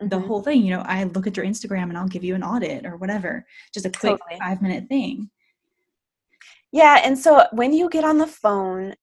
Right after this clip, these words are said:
Speaker 2: the first thing you wanna do is build rapport. And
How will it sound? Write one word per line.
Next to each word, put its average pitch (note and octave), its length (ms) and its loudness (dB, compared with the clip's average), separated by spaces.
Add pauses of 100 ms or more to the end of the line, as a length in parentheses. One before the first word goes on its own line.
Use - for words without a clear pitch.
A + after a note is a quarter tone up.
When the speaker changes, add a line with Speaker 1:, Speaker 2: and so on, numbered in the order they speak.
(120)
Speaker 2:
the A3 100 -4
first A3+ 360 -4
thing B3+ 160 -6
you B3+ 120 -4
wanna G#3+ 260 -2
do F#3+ 240 -4
is F#3 140 -4
build F#3 240 -2
rapport. F#3 580 -6 (340)
And G3+ 300 0